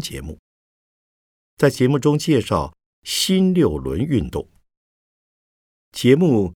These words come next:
采座谈会方式进行，由新闻主播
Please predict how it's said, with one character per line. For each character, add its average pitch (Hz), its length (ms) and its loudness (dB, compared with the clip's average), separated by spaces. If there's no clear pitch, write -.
采 87 280 0
座 143 420 2
谈 92 320 -6
会 165 180 0
方 82 220 -4
式 - 100 -10
进 71 240 -8
行， - 240 -10
由 101 140 4
新 104 220 0
闻 101 160 0
主 80 160 -6
播 104 340 2